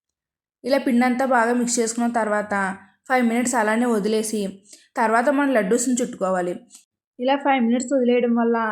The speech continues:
పిండి అంతా పాకాన్ని బాగా పీల్చుకొని గట్టిపడుతుంది. ఆ టైంలో మనం లడ్డూస్ని చుట్టుకోవాలి. ఇలా చేయడం వల్ల లడ్డు షేప్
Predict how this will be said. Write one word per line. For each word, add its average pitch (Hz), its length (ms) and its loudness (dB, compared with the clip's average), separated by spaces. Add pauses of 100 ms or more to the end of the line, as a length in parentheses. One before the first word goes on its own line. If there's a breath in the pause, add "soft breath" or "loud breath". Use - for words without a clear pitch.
(480)
పిండి 240 240 6
అంతా 247 260 2
పాకాన్ని 240 520 0
బాగా 214 280 0
పీల్చుకొని 220 600 -2 (100)
గట్టిపడుతుంది. 196 760 -4 (340 soft breath)
ఆ 220 160 -2
టైంలో 233 360 0
మనం 277 280 0
లడ్డూస్ని 226 420 0
చుట్టుకోవాలి. 196 520 -2 (460 loud breath)
ఇలా 262 140 4 (120)
చేయడం 233 320 0
వల్ల 247 240 2
లడ్డు 214 340 0
షేప్ 226 340 0